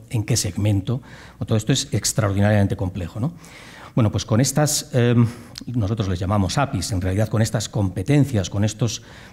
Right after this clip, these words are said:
pedazos de inteligencia que tiene Watson, somos capaces de hacer un análisis del customer journey, mm, que más probablemente conduce al cierre de una compra. ¿De acuerdo? Y esto ayuda, evidentemente, a hacer publicidad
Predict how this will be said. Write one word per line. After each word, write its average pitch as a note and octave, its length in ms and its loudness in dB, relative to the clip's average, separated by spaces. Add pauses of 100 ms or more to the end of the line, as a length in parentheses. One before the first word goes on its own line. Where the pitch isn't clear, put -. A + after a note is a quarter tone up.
pedazos B2+ 420 2
de A2+ 80 2
inteligencia G#2+ 540 2
que G2 100 -4
tiene C3 180 4
Watson, C#3+ 460 2 (440)
somos C#3 340 4
capaces B2+ 400 2
de A#2 80 4
hacer C#3 320 2 (320)
un C3+ 260 6
análisis B2+ 720 2
del A2 220 4
customer B2+ 440 4
journey, B2 460 6 (500)
mm, C3+ 300 6
que C#3+ 160 2
más F3 240 6
probablemente C#3+ 680 6
conduce B2 360 4
al A2 80 2
cierre G#2 300 2
de G#2 80 0
una F2 120 0
compra. E2+ 340 -8 (760)
¿De - 80 -14
acuerdo? D#3 300 -2 (180)
Y G2+ 80 -6
esto F#2+ 200 -4
ayuda, G2+ 280 0
evidentemente, G#2+ 640 2 (300)
a G2 120 0
hacer G2+ 300 0 (240)
publicidad A2 720 0